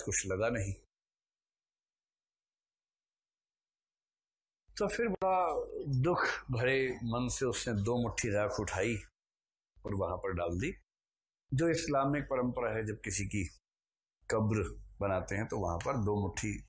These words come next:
राख या मिट्टी डालते हैं। और फिर वही बैकग्राउंड से कुछ कविताएं फूटनी शुरू होती हैं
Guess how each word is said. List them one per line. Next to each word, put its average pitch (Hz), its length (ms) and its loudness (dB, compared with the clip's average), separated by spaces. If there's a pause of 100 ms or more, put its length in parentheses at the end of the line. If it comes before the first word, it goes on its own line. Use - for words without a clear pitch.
(160)
राख 101 420 0
या 127 280 -2 (440)
मिट्टी 101 220 -4
डालते 87 340 -2
हैं। 76 80 -6 (1600)
और 147 120 0
फिर 175 180 0
वही 147 240 2
बैकग्राउंड 123 560 2
से 117 140 -4
कुछ - 300 -2
कविताएं 101 420 0
फूटनी 101 400 -4
शुरू 92 260 0
होती 87 300 -4
हैं 80 220 -8